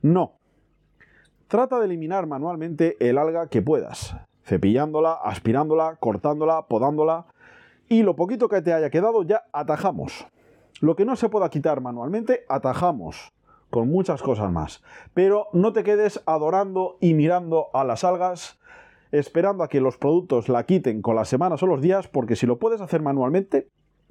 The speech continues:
pues hazlo. ¿De acuerdo? Con lo cual, pues, te aconsejo que lo elimines manualmente, si puede ser. Bueno, vamos a dejar aquí el podcast de hoy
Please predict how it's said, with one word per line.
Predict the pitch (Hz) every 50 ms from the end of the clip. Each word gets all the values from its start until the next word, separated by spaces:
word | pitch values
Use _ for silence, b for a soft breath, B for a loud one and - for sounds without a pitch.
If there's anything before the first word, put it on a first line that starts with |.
| _ _ _ _ _
pues | - 131 120 - 180
hazlo. | 190 170 131 135 - _ _ _ B B B B B B B B B B B B
¿De | B 131 127
acuerdo? | 123 123 156 165 180 202 226 220 - _ _ _ _ _ _ _ _ _ _ _ _ _ _ _ _ _ _ _ _ - -
Con | 135 135 131
lo | 127 120
cual, | 139 147 156 175 190
pues, | 190 - 147 165 180 190 185 - - - - -
te | 156 156 175 - -
aconsejo | 147 143 127 135 127 123 117 - 151 139 151 175 180 190 - B B B B B B B
que | - 180 190
lo | 196 180
elimines | 151 135 135 143 151 156 160 160 - - - -
manualmente, | 151 131 131 127 123 123 135 147 151 156 - _ - 120 117 131 135 123 101 - - - - - B B B B B
si | - - 117
puede | 98 - 131 143 143 139 117
ser. | - 123 104 90 - - - b b b b b b b b b _ _ _ - B B B B B B B B
Bueno, | 170 180 202 180 127 95 85 - -
vamos | 143 170 220 247 277 220
a | 233 220
dejar | 214 202 208 196 185
aquí | 165 - - 208 240 254 254 _ _ b b b b b b b b b b b b b b b b b b b b
el | 156 156 160 -
podcast | - - 247 247 - - 190 170 147 135
de | 123 143
hoy | 180 208 226 240 247